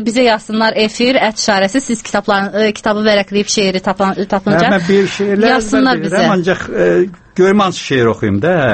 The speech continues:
Speaker 1: Aha. Efir at şarəsi azadlıq radiosu nöqtə aza yazın, yaxud da ki, mobil telefonlardan sıfır əlli yeddi yüz qırx dörd on on yeddiyə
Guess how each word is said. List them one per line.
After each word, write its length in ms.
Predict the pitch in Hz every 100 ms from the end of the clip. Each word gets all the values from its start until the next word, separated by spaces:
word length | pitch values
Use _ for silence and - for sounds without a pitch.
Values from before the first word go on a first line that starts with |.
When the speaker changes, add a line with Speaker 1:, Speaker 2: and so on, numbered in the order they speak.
| 208
Speaker 1:
Aha. 220 | 202 170 - - - -
Efir 320 | 262 285 311 262
at 100 | -
şarəsi 440 | 240 214 208 226
azadlıq 320 | 240 214 220 208
radiosu 280 | 196 202 226
nöqtə 260 | 214 -
aza 220 | 214 196 208
yazın, 360 | 208 196 277 262
yaxud 200 | 214 -
da 80 | 208
ki, 120 | 233
mobil 240 | 208 190
telefonlardan 680 | 196 202 190 190 185 196 226
sıfır 240 | 233 - 196
əlli 160 | 185 226
yeddi 200 | 208 -
yüz 80 | 202
qırx 200 | 196 -
dörd 160 | 214 -
on 140 | 214
on 100 | 220
yeddiyə 420 | 208 196 196 214